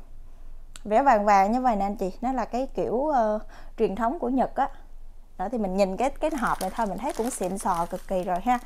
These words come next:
Kiểu truyền thống của Nhật đó, nhưng mà cái này người ta vẽ ít lắm. Người ta chỉ, <laughs> ừm, vẽ, ờ, bốn góc thôi. Còn lại á là trong đây người ta không có vẽ nha.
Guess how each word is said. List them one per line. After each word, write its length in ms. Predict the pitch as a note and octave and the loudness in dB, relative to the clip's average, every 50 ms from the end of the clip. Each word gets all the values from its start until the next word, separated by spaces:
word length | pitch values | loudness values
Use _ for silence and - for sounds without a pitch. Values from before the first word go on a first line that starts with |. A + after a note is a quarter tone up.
| - - - - - - - - | -8 -12 -12 -12 -12 -12 -8 -2
Kiểu 140 | - G#3 G#3+ - | 0 2 2 2
truyền 160 | A3+ F#3 F#3 | 2 0 0
thống 180 | G#3+ G#3 B3 | 0 -2 -2
của 100 | C4+ B3+ | 0 0
Nhật 220 | B3+ A#3+ G3+ - - | 0 0 0 0 0
đó, 80 | A#3 C4 C#4+ | -2 -2 0
nhưng 100 | D4 C4 | 2 2
mà 80 | A3 | 2
cái 120 | - D4+ D#4+ | 2 2 2
này 100 | B3+ G#3+ | 2 2
người 120 | F#3+ G3 | 2 2
ta 100 | A#3 A#3 | 0 0
vẽ 200 | G#3 F#3 E3+ G#3+ | 2 0 0 2
ít 180 | C4+ F#4 - - | 2 0 0 0
lắm. 100 | F4+ F4+ - - - - - - - - | -4 -4 -4 -8 -12 -14 -14 -12 -10 -6
Người 100 | G#3+ G3+ | -2 0
ta 120 | G3+ G#3+ | 0 0
chỉ, 240 | G#3 F#3+ F#3+ A#3+ B3 A#3+ | 2 2 2 2 2 2
<laughs> 100 | C4 G#3 | 0 0
ừm, 300 | G3 G3+ G3+ G#3 G#3 G3 | 0 0 -2 -2 0 0
vẽ, 320 | F3+ - - G3 B3 D#4 D4+ | 0 0 2 2 2 4 4
ờ, 280 | B3+ A3+ G#3 G3+ G#3 A3 - - - - - | 4 4 4 4 2 0 -2 -8 -8 -2 0
bốn 180 | A#3 D4 F4+ | 0 4 6
góc 180 | F4 F4 - - - | 6 6 6 6 6
thôi. 80 | - - - - - - - - - | 4 4 4 0 -10 -12 -12 -8 0
Còn 240 | - G3+ F#3+ F3+ F3+ | 4 6 6 6 6
lại 300 | F3+ - - - G3+ A3+ | 2 2 2 2 0 2
á 60 | C4 | 2
là 300 | C4+ B3 G3+ F#3 F3+ E3+ | 2 2 2 2 0 0
trong 220 | - - A3+ A3 A#3 | 0 0 0 2 2
đây 100 | A3+ G3+ | 2 0
người 100 | F#3+ - | 0 -2
ta 80 | G#3 | -4
không 140 | A3 G#3+ A3 | -4 -4 -4
có 80 | - B3+ | -2 0
vẽ 220 | G#3+ A3+ - C4 | 0 0 2 0
nha. 120 | D#4+ C#4+ | 0 -2